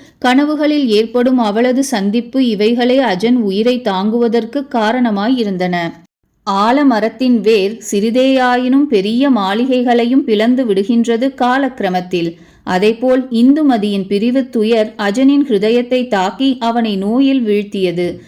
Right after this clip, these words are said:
இம்மனநோயை தீர்க்க வைத்தியர்களால் கூட முடியவில்லை. ஆனால் அஜன் சிறிதும் இந்நோயால் வருந்தவில்லை.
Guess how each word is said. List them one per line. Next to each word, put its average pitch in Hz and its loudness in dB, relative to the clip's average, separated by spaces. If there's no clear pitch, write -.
இம்மனநோயை 262 2
தீர்க்க 240 -2
வைத்தியர்களால் 233 2
கூட 240 2
முடியவில்லை. 185 0
ஆனால் 214 -2
அஜன் 220 0
சிறிதும் 262 0
இந்நோயால் 208 0
வருந்தவில்லை. 214 0